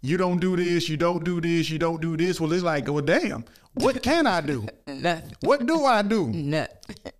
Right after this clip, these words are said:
Speaker 1: And that's how I was feeling.
Speaker 2: Yeah.
Speaker 1: So what I've learned is it's okay to express yourself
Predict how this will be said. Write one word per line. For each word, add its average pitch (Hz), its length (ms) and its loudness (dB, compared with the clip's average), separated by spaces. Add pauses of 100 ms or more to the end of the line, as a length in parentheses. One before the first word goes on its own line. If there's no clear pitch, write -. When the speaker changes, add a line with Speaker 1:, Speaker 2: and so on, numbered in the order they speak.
(360)
Speaker 1:
And 147 160 0
that's 175 200 2
how 175 180 0
I 220 140 4
was 220 180 2
feeling. 131 480 0
Speaker 2:
Yeah. 151 200 0
Speaker 1:
So 175 300 0
what 160 220 -2
I've 220 240 2
learned 160 540 0
is 151 680 0 (320)
it's 190 200 4
okay 190 560 2
to 180 240 -2
express 160 560 0
yourself 139 600 -4